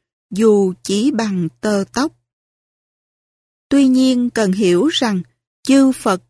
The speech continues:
đi một đường, chúng ta đi một nẻo. Chư Phật nhận chân được Phật tính và đạt giác ngộ, còn chúng ta không nhận chân được Phật tính ấy,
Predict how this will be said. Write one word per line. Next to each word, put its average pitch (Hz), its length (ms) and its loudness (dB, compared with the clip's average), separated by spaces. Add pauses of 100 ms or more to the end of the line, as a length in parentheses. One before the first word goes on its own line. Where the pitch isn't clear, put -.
đi 226 260 0
một 190 340 -2
đường, 180 400 -2 (420)
chúng 302 200 2
ta 247 160 -2
đi 214 360 -2
một 185 280 -2
nẻo. 190 460 -2 (720)
Chư 285 220 2
Phật 208 300 -4 (100)
nhận 190 380 -2
chân 226 340 0
được 180 300 -2
Phật - 320 -6 (200)
tính 254 280 2 (120)
và 196 160 -2
đạt 185 220 -6 (120)
giác 269 360 -4
ngộ, 175 420 -2 (460)
còn 214 220 2
chúng 285 260 -2
ta 214 280 -6 (300)
không 226 360 -2
nhận 175 260 -2
chân 214 260 0
được 175 220 -2
Phật 196 300 -8 (140)
tính 233 320 0
ấy, 226 340 -2